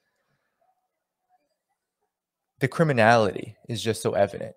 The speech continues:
And Joe Biden's administration will go down, no doubt. We're only, what, less than two years in? Less, uh, j-, barely a year in, a, a little over a year in.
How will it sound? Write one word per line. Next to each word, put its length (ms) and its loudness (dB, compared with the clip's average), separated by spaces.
And 160 -8
Joe 240 0
Biden's 400 0
administration 720 -6
will 160 0
go 220 2
down, 580 0
no 180 0
doubt. 420 2
We're 220 -6
only, 580 -8
what, 400 -2
less 260 -2
than 140 -4
two 160 -4
years 320 -2
in? 320 -4
Less, 280 -2
uh, 60 -10
j-, 140 -12
barely 460 4
a 40 0
year 360 0
in, 180 -2
a, 260 -2
a 40 -2
little 220 2
over 220 2
a 80 0
year 240 -2
in. 240 -6